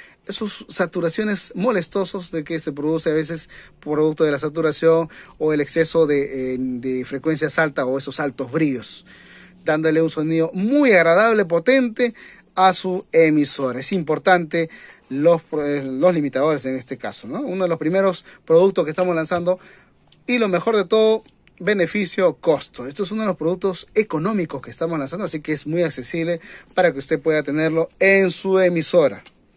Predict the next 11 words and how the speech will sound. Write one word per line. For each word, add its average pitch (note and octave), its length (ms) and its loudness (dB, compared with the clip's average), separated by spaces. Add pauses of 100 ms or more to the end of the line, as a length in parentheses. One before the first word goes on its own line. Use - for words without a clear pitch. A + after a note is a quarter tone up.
(580)
El A3+ 160 4
limitador G3 480 4
de F3+ 100 8
audio G3 480 6
F F#3 340 4
M F#3+ 320 0 (720)
con G3+ 340 4
generador E3+ 540 2
estéreo E3+ 600 2
interno C3+ 800 0 (240)
de D#3+ 340 -2